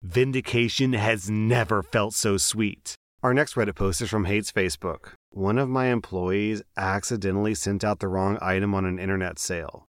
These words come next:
The customer who received the wrong item was more than just pissed."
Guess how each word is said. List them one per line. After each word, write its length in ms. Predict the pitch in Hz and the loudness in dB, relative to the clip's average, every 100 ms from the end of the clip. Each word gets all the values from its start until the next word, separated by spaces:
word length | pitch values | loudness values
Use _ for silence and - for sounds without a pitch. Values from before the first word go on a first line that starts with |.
| _ | _
The 120 | 135 | -2
customer 600 | - 120 110 - 127 131 | 2 0 0 0 0 2
who 140 | 127 | 2
received 400 | 123 113 - 120 | 2 2 2 2
the 80 | 117 | 2
wrong 280 | 113 113 113 | 2 2 2
item 520 | 101 104 113 127 139 | 0 2 2 2 0
was 380 | 147 113 127 110 | 0 4 4 4
more 400 | 117 117 123 120 | 2 4 6 6
than 180 | 107 107 | 4 2
just 300 | 95 104 - | 4 0 0
pissed." 540 | - 113 95 - - | 0 0 0 -6 -8